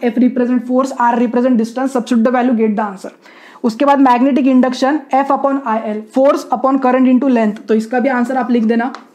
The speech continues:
और उसके बाद final है Planck constant, energy upon frequency, तो frequency क्या होता है, Frequency अगर मुझे लिखना है तो one upon time होता है ना,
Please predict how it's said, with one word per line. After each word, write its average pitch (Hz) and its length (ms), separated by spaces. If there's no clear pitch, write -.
और 233 60
उसके 233 200
बाद 262 220
final 254 320
है 285 40
Planck 254 300
constant, 233 500
energy 262 400
upon 277 240
frequency, 214 500
तो 262 60
frequency 302 600
क्या 285 120
होता 226 180
है, 220 80
Frequency 262 480
अगर 269 200
मुझे 254 180
लिखना 254 240
है 262 60
तो 262 80
one 262 160
upon 269 240
time 247 240
होता 233 160
है 233 60
ना, 294 100